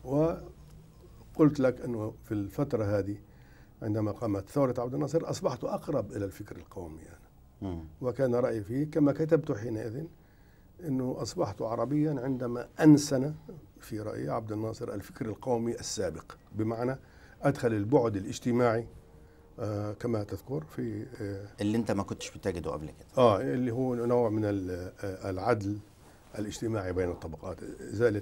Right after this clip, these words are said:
Speaker 1: الفوارق الطبقية. آه، في هذه الفترة إخوتنا القوميين أنفسهم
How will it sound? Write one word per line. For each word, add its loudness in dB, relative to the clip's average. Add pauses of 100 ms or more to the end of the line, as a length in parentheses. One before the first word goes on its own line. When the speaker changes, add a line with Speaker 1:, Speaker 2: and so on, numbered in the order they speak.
Speaker 1:
الفوارق -10 (160)
الطبقية. -14 (880)
آه، 12 (160)
في 2
هذه 8
الفترة 2 (320)
إخوتنا 0
القوميين 2
أنفسهم -4